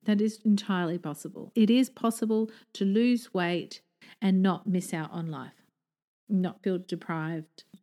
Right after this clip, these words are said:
and, yeah, not miss out on the celebrations. So first and foremost, think of food as medicine. Focus on incorporating those whole foods into your diet, foods that are rich in nutrients and support your body's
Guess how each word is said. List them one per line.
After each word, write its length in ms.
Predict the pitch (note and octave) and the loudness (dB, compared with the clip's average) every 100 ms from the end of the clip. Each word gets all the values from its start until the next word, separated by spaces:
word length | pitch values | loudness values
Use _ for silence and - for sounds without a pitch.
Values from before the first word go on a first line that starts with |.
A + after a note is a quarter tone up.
| - | -8
and, 320 | F3+ E3 D3+ - | -6 -4 -8 -2
yeah, 260 | G3 A#3 | 0 2
not 180 | F#3+ F#3+ | 0 0
miss 220 | A3 G#3+ | 0 0
out 160 | G3 G3+ | -2 0
on 120 | G3+ | 0
the 80 | G3 | 0
celebrations. 720 | G3 F#3+ G3 F#3 G3+ C3+ D#3 _ _ _ _ _ _ _ - | -2 -4 -4 -4 -4 -8 -14 _ _ _ _ _ _ _ -10
So 160 | - A3 | 0 2
first 260 | B3+ C#4 D#4 | 4 2 0
and 140 | D4+ | -2
foremost, 420 | G#3 E3 E3+ - - - - | 0 0 -2 -6 -16 -20 -2
think 180 | C4+ C4+ | 2 4
of 180 | D4+ C#4+ | 2 2
food 220 | G#3 G3 | 2 2
as 160 | F3+ D3 | 0 -4
medicine. 480 | C#3 D#3 - - - _ - - - - - | -6 -8 -10 -12 -16 _ -20 -20 -20 -20 -4
Focus 420 | G#3+ A#3 A3+ B3 - | 2 2 2 -2 0
on 520 | G#3+ G3+ G3 G3 F#3+ | 4 4 6 4 4
incorporating 760 | G#3+ G#3 A3 G#3 G3+ G3 G3 | 2 4 2 2 2 4 4
those 180 | F#3 F3+ | 2 -2
whole 240 | - F#3+ | 0 -2
foods 400 | F#3 - E3+ F3 | 0 -2 -2 -2
into 300 | F3+ F3+ - | -2 -4 -2
your 100 | F3 | -4
diet, 380 | D#3+ B2+ C3 - | -4 -8 -10 -10
foods 320 | - F#3+ F#3+ | 0 0 0
that 100 | G3 | -2
are 80 | F#3 | -2
rich 340 | F3+ F#3 - G#3+ | 0 -2 0 2
in 120 | G3+ | 4
nutrients 640 | F#3 - - E3+ D#3+ - | 2 -2 -8 -8 -8 -8
and 100 | E3+ | -8
support 340 | - - E3+ - | -8 -6 -6 -4
your 120 | E3 | -6
body's 340 | C#3 C#3 D#3 | -6 -8 -8